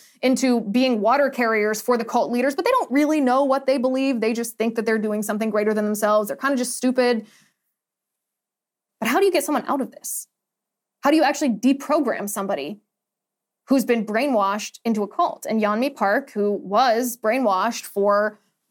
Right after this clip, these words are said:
the first thirteen, fourteen, fifteen years of her life, says that she continued to be brainwashed until she was taught how to reason by reading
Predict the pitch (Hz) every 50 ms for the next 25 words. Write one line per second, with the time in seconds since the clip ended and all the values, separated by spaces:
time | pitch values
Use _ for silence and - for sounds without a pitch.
0 | _ _ - 233 226 - 240 247 262 262 262 - - - _ _ _ _ _ _
1 | _ _ _ _ _ _ _ _ _ _ - 262 277 277 - - - 247 262 277
2 | 277 269 277 247 254 247 247 - 277 262 240 240 - 254 254 254 - 254 240 233
3 | 226 226 202 214 202 - 208 202 220 254 262 226 208 214 214 - _ _ _ _
4 | _ _ _ _ _ _ _ - - 247 240 - 226 208 202 - - 233 214 -
5 | 233 208 233 247 269 277 269 269 233 247 208 220 220 233 240 214 196 190 185 202
6 | 202 - - - - 214 208 - - 247 247 240 220 202 196 208 208 220 - _
7 | _ _ _ _ _ _ _ _ - - - 254 214 208 208 - - - - 240
8 | 254 262 269 277 311 330 294 240 214 208 202 208 202 202 202 202 202 - _ _
9 | _ _ _ _ _ _ - 196 180 220 214 214 208 208 226 254 269 294 262 208
10 | 196 185 185 214 220 -